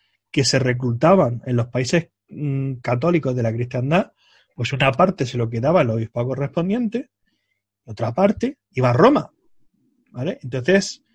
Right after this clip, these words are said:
ellos, simplemente estando sentados ahí de, de brazos cruzados, todos los años le llegaba <laughs> u-, u-, una cantidad de dinero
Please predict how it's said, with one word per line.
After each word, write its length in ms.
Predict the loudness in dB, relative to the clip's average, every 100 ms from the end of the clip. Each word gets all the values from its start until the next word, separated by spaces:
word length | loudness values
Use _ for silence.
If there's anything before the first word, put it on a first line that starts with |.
| _ _ _ _ 0
ellos, 580 | 4 6 6 2 -8 -10
simplemente 500 | -6 0 2 2 0
estando 320 | 0 0 0
sentados 520 | -2 -2 2 2 4
ahí 140 | 0
de, 140 | 2 0 -2 -4 -8
de 160 | -10 -8 -8 -12 -16 -16
brazos 260 | -10 -10
cruzados, 400 | -4 4 4 4 _ _ _ _ 0
todos 240 | 4 6 8
los 220 | 6 6
años 380 | 6 6 4 0
le 160 | 0 2
llegaba 320 | 2 2 -2 0 4
<laughs> 220 | 4 2 -8 -10 -6 4
u-, 360 | 6 6 2 0
u-, 160 | -2 0
una 420 | 2 6 6 6
cantidad 520 | 4 4 6 8 8
de 140 | 6
dinero 520 | 6 6 6 8 6